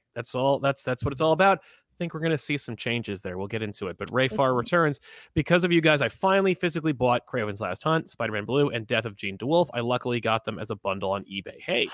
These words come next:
Speaker 1: that's really
Speaker 2: Look,
Speaker 1: an awesome
Speaker 2: I love
Speaker 1: bundle.
Speaker 2: that now he's my boy Pariah. Like, I love that we did War of the Gods, where I got to just,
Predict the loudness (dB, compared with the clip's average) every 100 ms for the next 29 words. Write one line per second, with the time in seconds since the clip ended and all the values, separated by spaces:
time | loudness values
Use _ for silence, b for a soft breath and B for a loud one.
0 | -8 -8 -6 0 0 2 -2 0 4 4
1 | 4 2 0 0 0 0 2 2 4 2
2 | 2 0 0 -4 -2 -2 -2 -2 -2 4
3 | 4 6 4 6 6 6 4 4 4 2
4 | 2 6 8 6 2 0 2 4 4 2
5 | 4 6 6 4 4 2 4 2 0 -4
6 | -4